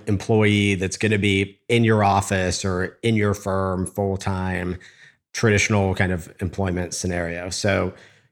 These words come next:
what's it non-regular? I think one aspect of it is thinking about outsourcing. I don't know if these are sponsors of your podcast or not, but I'm allowed to mention companies, right?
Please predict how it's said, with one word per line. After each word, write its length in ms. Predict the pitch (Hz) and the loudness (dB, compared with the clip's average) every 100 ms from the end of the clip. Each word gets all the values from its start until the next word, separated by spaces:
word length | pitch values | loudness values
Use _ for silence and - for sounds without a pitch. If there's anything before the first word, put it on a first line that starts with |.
| _ | _
what's 220 | 113 101 | 0 0
it 160 | 113 117 | -2 0
non-regular? 920 | 104 101 95 90 85 82 73 76 95 - _ _ _ | 2 2 0 -2 -6 -10 -12 -12 -12 -14 _ _ _
I 20 | 104 | 2
think 220 | 110 92 | 2 2
one 580 | 107 104 107 110 107 101 - - | -2 2 4 4 2 0 -6 -4
aspect 480 | 101 95 107 95 101 | -2 0 0 0 0
of 140 | 92 | -2
it 100 | 95 | 0
is 400 | 95 95 92 92 - _ _ _ - | -2 -2 -4 -6 -12 _ _ _ -20
thinking 400 | - - 113 123 | -8 2 4 6
about 240 | 107 107 | 6 4
outsourcing. 800 | 92 120 101 87 87 73 95 98 - _ _ _ _ - _ - | 4 2 0 -6 -6 -10 -8 -10 -10 _ _ _ _ -20 _ 0
I 60 | |
don't 160 | 104 98 | 2 4
know 140 | 98 | 4
if 80 | 92 | 2
these 180 | 104 90 | 2 2
are 80 | 92 | 0
sponsors 560 | - 90 90 98 85 | 0 -2 0 0 0
of 260 | - 95 85 | -2 -4 -2
your 100 | 90 | -2
podcast 580 | 98 92 90 90 92 92 | 0 0 0 -2 -2 -2
or 20 | |
not, 300 | 87 87 87 | -2 -2 -2
but 300 | 92 85 - _ - | -4 -4 -8 _ -2
I'm 120 | 101 | 2
allowed 220 | 101 98 | 2 2
to 60 | 95 | 0
mention 280 | 90 92 | -2 -4
companies, 500 | 87 95 87 95 90 | -2 -2 -2 -4 -4
right? 280 | 98 95 98 | -4 -2 -4